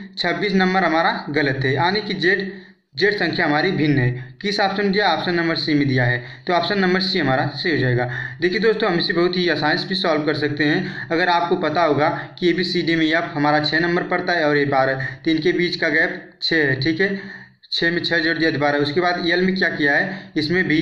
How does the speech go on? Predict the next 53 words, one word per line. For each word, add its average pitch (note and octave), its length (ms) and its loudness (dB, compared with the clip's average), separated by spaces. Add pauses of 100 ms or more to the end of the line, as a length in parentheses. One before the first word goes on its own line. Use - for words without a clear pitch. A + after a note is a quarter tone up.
बारह D#3 280 2
में E3+ 120 -2
छः E3 180 -2
जोड़ D#3 200 2
दिया D3 180 2
है F3+ 440 -2
तो E3 60 -2
कितना D3+ 240 -4
हो E3 80 2
जाएगा, E3+ 240 0 (180)
आर C#3 180 2
यानी D3+ 200 2
कि D#3 100 0
अठारह D3 300 0
हो C3+ 60 2
जाएगा। C3 260 2
फिर E3 240 0 (320)
अठारह D3 440 -2
में F#3+ 60 2
हम E3 120 0
कितना E3 280 -2
जोड़ेंगे, D#3 420 2 (400)
अठारह D3+ 300 0
में F#3 60 2
हम F3+ 120 0
छः E3+ 180 -2
जोड़ेंगे D#3 420 2 (280)
तो E3 80 -2
चौबीस E3 400 2
आएगा। C#3 240 2
चौबीस D3+ 320 2
के F3 160 -2
स्थान E3+ 200 -2
पे D#3 220 0
एक्स - 160 -2
होता D3 180 0
है। B2+ 140 0
ठीक - 160 -2
है, F#3+ 60 0
यहाँ D3 120 0
पर D3+ 140 -2
क्या D#3+ 180 0
दिया D3 200 0
है, F#3+ 220 -2
जेड, C3+ 260 0 (360)
तो E3+ 80 2
यानी D#3+ 240 2
कि E3+ 140 -6
जेड D#3+ 240 0
हमारा C#3+ 280 2 (300)
भिन्न D3+ 200 0
संख्या C3+ 360 -2
है। B2 180 2